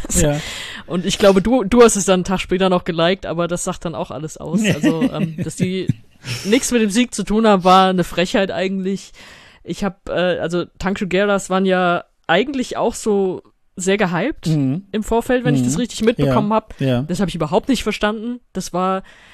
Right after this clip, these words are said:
Speaker 2: ich mein, ja, die stellen sich dahin, auch mit irgendwelchen nackten Männern oder so. Das wirkte so ein bisschen wie, äh, der feuchte Traum von Petra Mede aus, äh, Love, Love, Peace, Peace. Aber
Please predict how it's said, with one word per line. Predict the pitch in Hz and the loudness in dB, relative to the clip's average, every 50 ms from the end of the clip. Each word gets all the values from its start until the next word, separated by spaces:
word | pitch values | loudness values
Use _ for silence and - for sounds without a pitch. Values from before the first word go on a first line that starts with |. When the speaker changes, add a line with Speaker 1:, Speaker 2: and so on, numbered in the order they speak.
| - - _ _ _ _ - 190 - - | -20 -20 _ _ _ _ -20 -20 -18 -14
Speaker 2:
ich | - - 185 | -12 -8 -4
mein, | 175 170 180 180 | -2 -2 0 2
ja, | 180 190 208 220 | 2 2 2 2
die | 220 208 202 | 2 0 -4
stellen | - - 202 208 214 | -2 -2 -2 -2 -2
sich | 208 196 | -2 -2
dahin, | 208 185 185 190 220 226 226 226 220 220 - | 0 0 2 2 0 0 -2 -2 -4 -4 -2
auch | - 175 196 | -4 -4 -2
mit | 202 214 196 165 | -4 -4 -4 -4
irgendwelchen | 156 202 214 208 208 202 208 214 208 208 208 202 - - - 190 | -6 -4 -2 -2 -2 -2 -2 -4 -4 -4 -6 -8 -10 -12 -8 -6
nackten | 202 214 - - - 208 | -4 -4 -4 -4 -2 0
Männern | 196 190 214 226 226 226 220 190 | 0 2 2 2 2 2 0 0
oder | 185 208 202 196 | 2 2 2 2
so. | 185 208 214 226 | 2 0 0 0
Das | 214 196 - 175 | 0 -2 -2 0
wirkte | 175 214 214 - - 202 | 0 0 0 0 -4 -2
so | 180 196 | 0 0
ein | 190 170 | 0 0
bisschen | 208 202 - 226 202 185 | -2 -2 0 -2 -2 0
wie, | 196 196 190 196 196 180 | -2 -2 -2 -2 -4 -4
äh, | 147 127 151 170 175 180 | -2 -2 -2 -2 -2 -4
der | 185 180 | -4 -4
feuchte | - 190 196 202 - - | -2 0 0 0 -2 -4
Traum | 185 - 190 202 208 196 | -4 -2 0 0 0 0
von | - 196 190 180 | 0 0 0 2
Petra | - 220 214 - 185 175 | 0 0 0 0 0 0
Mede | 175 175 180 214 226 247 233 220 175 117 | 0 2 0 0 2 2 0 0 0 -2
aus, | 160 180 185 - - - - | -4 -4 -4 -4 -6 -6 -6
äh, | - - 170 175 175 180 180 175 170 - - 127 143 | -8 -6 -4 -4 -2 -2 -4 -4 -8 -8 -10 -6 -2
Love, | 180 185 196 - 226 | -2 -2 0 0 0
Love, | 190 185 - | 0 -2 -2
Peace, | - - 208 185 - | -4 -6 -6 -6 -8
Peace. | - - 190 226 262 - - - | -10 -10 -10 -10 -10 -10 -12 -8
Aber | - - 170 185 180 185 | -6 -4 -2 -2 -4 -4